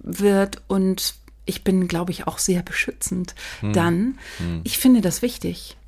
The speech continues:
Speaker 1: Der
Speaker 2: Mhm.
Speaker 1: Mensch hat seinen Auftrag und hat, geht auf eine Bühne oder hält einen Vortrag oder ist im Fernsehen und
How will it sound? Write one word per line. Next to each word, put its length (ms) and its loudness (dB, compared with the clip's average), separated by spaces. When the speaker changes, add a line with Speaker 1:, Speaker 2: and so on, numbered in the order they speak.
Speaker 1:
Der 160 8
Speaker 2:
Mhm. 60 10
Speaker 1:
Mensch 300 8
hat 180 -2
seinen 260 2
Auftrag 800 -2
und 420 0
hat, 400 -2
geht 240 2
auf 160 0
eine 100 6
Bühne 640 6
oder 300 0
hält 320 0
einen 80 0
Vortrag 840 -2
oder 480 -4
ist 180 -2
im 180 2
Fernsehen 680 0
und 340 -2